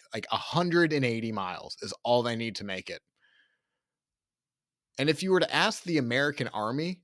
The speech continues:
a-, an individual soldier in the Army right now, they would probably tell you the Nez Perce are going to make it. We're not gonna be able to catch them. Some in the tribe even began to think the same, think, even thinking of their new life they would have in Canada.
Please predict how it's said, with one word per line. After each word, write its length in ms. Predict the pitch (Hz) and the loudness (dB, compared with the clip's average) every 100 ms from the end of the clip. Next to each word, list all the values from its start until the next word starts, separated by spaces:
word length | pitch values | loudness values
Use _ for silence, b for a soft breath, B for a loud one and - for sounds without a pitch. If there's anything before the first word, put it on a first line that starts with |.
| - | -8
a-, 140 | 101 101 | -8 -8
an 160 | 110 113 | -8 -4
individual 500 | 131 127 123 123 110 | -2 0 0 0 0
soldier 320 | 113 113 113 | 0 -2 -2
in 80 | 107 | -4
the 100 | 98 | -4
Army 260 | 104 135 | -4 0
right 200 | 139 131 | 0 0
now, 340 | 123 127 151 170 _ _ _ _ _ | 0 -2 -2 -8 _ _ _ _ _
they 220 | - 160 | 2 2
would 180 | 254 233 | 2 0
probably 300 | 226 220 196 | 2 4 2
tell 220 | 147 170 | 2 0
you 160 | 170 131 | 2 0
the 100 | 117 | 0
Nez 260 | 117 147 | 0 0
Perce 300 | - 160 147 - | 0 -2 -2 0
are 180 | 110 123 | 2 2
going 280 | 123 120 113 | 2 -2 -2
to 80 | 107 | -6
make 240 | 107 104 95 | -6 -4 -6
it. 140 | - | -4
We're 120 | 117 | -2
not 200 | 165 165 | 0 0
gonna 160 | 156 151 | -2 -2
be 140 | 135 | 2
able 180 | 123 113 | 2 2
to 80 | 101 | -4
catch 320 | - 110 - | -6 -6 -6
them. 240 | 85 78 - _ _ _ _ _ _ - | -12 -12 -18 _ _ _ _ _ _ -12
Some 320 | - 180 208 247 | -6 0 2 2
in 60 | |
the 60 | 185 | 2
tribe 440 | 180 175 185 131 | 4 6 6 6
even 280 | 123 113 110 | 0 -4 -6
began 400 | 107 104 101 98 | -6 -4 -4 -4
to 40 | 107 | -8
think 260 | - 90 | -8 -10
the 80 | 98 | -6
same, 400 | - 139 101 82 B B B - | -2 0 -2 -6 B B B -16
think, 320 | - 208 202 | 0 0 2
even 220 | 131 127 120 | 0 -2 -2
thinking 440 | - 190 131 107 | -4 -2 -2 -4
of 180 | 113 107 | -6 -2
their 120 | 123 | -2
new 180 | 113 120 | -2 -2
life 280 | 101 95 104 | -2 -4 -4
they 120 | 101 | -6
would 140 | 98 98 | -4 -4
have 180 | 95 90 | -4 -6
in 80 | 87 | -8
Canada. 440 | 104 95 90 - | -8 -6 -8 -12